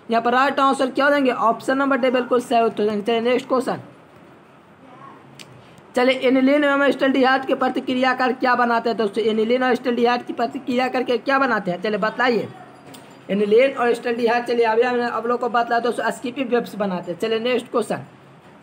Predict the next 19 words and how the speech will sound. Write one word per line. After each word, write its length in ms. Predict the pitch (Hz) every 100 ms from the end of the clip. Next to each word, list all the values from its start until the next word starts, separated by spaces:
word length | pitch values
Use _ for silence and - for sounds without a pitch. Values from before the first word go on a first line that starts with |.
| -
चलिए, 240 | 247 247 208
यहाँ 360 | 139 - 202
पर 100 | 226
क्या 220 | - 254 269
कहा 200 | 262 262
दोस्तों? 240 | 254 240
सी 280 | - 220 285
थ्री 360 | 269 254 269 240 226
एच 260 | 285 285
थ्री 340 | - 233 226 - - - - - - - - - - - - 220
एच 160 | 277
से 140 | 277 262
बनने 300 | 214 240 269
वाले 140 | 277
बहुलकों 540 | 190 240 233 233 233 277
की 120 | 277
संख्या 360 | 269 262 233 247
क्या 180 | 240 214
होगी? 320 | 196 165